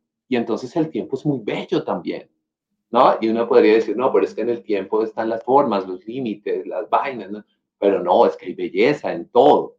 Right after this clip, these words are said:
¿no? Hay belleza en cada una de esas leyes. Es tan profundo esto que yo digo que realmente los signos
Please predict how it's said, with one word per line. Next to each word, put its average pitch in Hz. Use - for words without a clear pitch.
¿no? 120
Hay 107
belleza 120
en 127
cada 123
una 117
de 101
esas 95
leyes. 120
Es -
tan 208
profundo 143
esto 139
que 117
yo 101
digo 101
que 131
realmente 127
los 127
signos 135